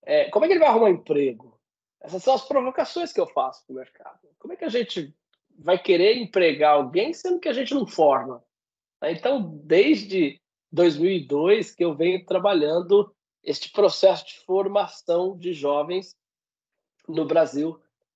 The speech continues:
e foi muito legal. E, recentemente, a gente tem agora uma preocupação na questão psicológica do jovem.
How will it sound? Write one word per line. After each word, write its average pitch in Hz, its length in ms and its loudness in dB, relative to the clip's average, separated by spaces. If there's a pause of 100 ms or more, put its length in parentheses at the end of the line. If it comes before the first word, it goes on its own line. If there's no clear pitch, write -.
(140)
e 170 120 -2
foi 190 140 -4
muito 180 200 -10
legal. 151 480 -4
E, 170 140 4
recentemente, 208 800 -2
a - 20 -2
gente 214 300 -8
tem 202 260 4
agora 170 460 4
uma 185 160 0
preocupação 202 920 0 (420)
na 160 120 -2
questão 214 360 0
psicológica 220 920 -6
do 117 100 -18
jovem. 110 320 -10